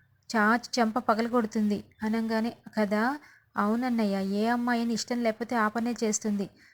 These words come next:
కానీ నువ్వంటే ఇష్టం అనుకో, నిన్ను యాక్సెప్ట్ చేసి సిగ్గుపడుతూ వెళ్ళిపోతుంది, కాబట్టి దాంట్లోనే అర్థమైపోతుంది మనమంటే ఇష్టమా లేదా అన్నది, ఆ చిన్న సలహా పాటించన్నయ్య,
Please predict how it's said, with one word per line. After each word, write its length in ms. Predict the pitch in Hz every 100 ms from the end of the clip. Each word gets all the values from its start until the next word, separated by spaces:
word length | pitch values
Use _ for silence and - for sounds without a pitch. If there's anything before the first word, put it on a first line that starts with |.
| _ -
కానీ 240 | 226 240
నువ్వంటే 460 | 240 220 214 220 254
ఇష్టం 340 | 220 - 247
అనుకో, 340 | 240 226 220 208 202 208 - _ _ -
నిన్ను 420 | 220 226 220 220 226
యాక్సెప్ట్ 500 | 208 220 - 269 -
చేసి 380 | 240 226 - 226 226 226 _ _ -
సిగ్గుపడుతూ 580 | - 233 247 262 226 262
వెళ్ళిపోతుంది, 720 | 247 226 226 226 220 208 202 - _ _ _ -
కాబట్టి 460 | 226 214 220 208 254
దాంట్లోనే 500 | 214 208 233 233 247
అర్థమైపోతుంది 920 | 247 202 226 240 226 226 214 214 208 - _ _ _ 226
మనమంటే 440 | 226 214 214 220
ఇష్టమా 440 | 233 208 - 233 240
లేదా 360 | 220 214 220
అన్నది, 340 | 214 208 202 202 - _ _ -
ఆ 80 | 220
చిన్న 360 | 220 240 233 262
సలహా 340 | 247 240 233
పాటించన్నయ్య, 800 | 233 226 220 240 220 226 208 202